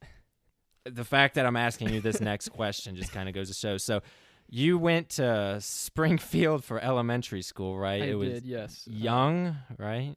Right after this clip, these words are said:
Speaker 2: Yep.
Speaker 1: Yeah,
Speaker 2: I was
Speaker 1: so
Speaker 2: young.
Speaker 1: you actually, prepping for this, I started, I was going through old yearbooks.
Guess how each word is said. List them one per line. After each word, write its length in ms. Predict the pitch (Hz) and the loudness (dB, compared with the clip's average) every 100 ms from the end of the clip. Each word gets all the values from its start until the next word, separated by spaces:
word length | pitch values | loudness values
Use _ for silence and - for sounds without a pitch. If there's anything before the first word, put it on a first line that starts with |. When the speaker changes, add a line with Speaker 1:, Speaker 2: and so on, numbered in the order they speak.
| - | -10
Speaker 2:
Yep. 260 | 143 202 - _ | -10 -10 -12 _
Speaker 1:
Yeah, 120 | 104 | -6
Speaker 2:
I 40 | 98 | -4
was 140 | 110 | -4
Speaker 1:
so 160 | 101 95 | -4 -4
Speaker 2:
young. 200 | 131 135 - _ _ | -6 -16 -20 _ _
Speaker 1:
you 200 | - 131 | 2 6
actually, 500 | 170 143 - 131 117 120 127 - | 8 6 0 -8 -10 -14 -18 -4
prepping 320 | 147 151 117 | 0 0 0
for 160 | - 110 | -4 -4
this, 220 | 110 107 | -4 -4
I 80 | 104 | -6
started, 360 | - 117 107 101 | -4 -4 -4 -4
I 60 | |
was 160 | 98 95 | -6 -6
going 300 | 104 110 104 | -2 -2 -2
through 320 | - 101 95 | -4 -6 -6
old 260 | 107 104 95 | -4 -6 -6
yearbooks. 640 | 95 107 95 90 90 - | -4 -4 -2 -4 -6 -10